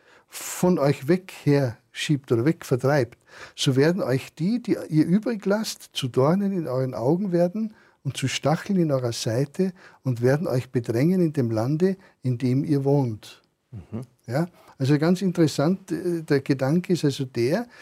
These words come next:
Speaker 1: du solltest dich vom Bösen trennen, denn wenn du es doch bei dir behältst, wird es dir ein Problem werden, für dich ein Problem werden und immer wieder so ein Dorn, ein Stachel, der dir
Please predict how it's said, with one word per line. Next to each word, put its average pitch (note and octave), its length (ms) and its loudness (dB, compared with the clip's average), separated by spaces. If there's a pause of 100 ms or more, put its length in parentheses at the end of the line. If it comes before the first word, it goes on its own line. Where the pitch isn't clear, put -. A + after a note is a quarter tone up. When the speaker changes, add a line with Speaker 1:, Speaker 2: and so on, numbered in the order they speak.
(220)
Speaker 1:
du C#3+ 80 -2
solltest F3+ 560 0
dich E3 100 -8
vom C#3+ 220 0
Bösen C#3+ 360 -4
trennen, C#3 420 -2
denn D#3 200 -4
wenn D3 160 0
du D#3 120 -4
es - 120 -10
doch F#3 240 -2 (140)
bei B2 120 2
dir G3 240 -6
behältst, C#3 560 -4
wird G#3 280 0
es D3+ 220 -2
dir F#3+ 220 -6
ein D#3+ 140 -4
Problem D3+ 480 2
werden, G2+ 300 -8 (400)
für - 180 0
dich A#3+ 320 0
ein B2+ 120 -6
Problem G#2 460 -12
werden - 280 -20
und A#2+ 180 -12
immer F#3 240 2
wieder F3+ 200 2
so D#3+ 120 -4
ein A#2 220 -4
Dorn, D#3+ 300 2 (420)
ein A2+ 240 -10 (220)
Stachel, C#3+ 540 -2 (920)
der A#2 120 -6
dir A2 320 -4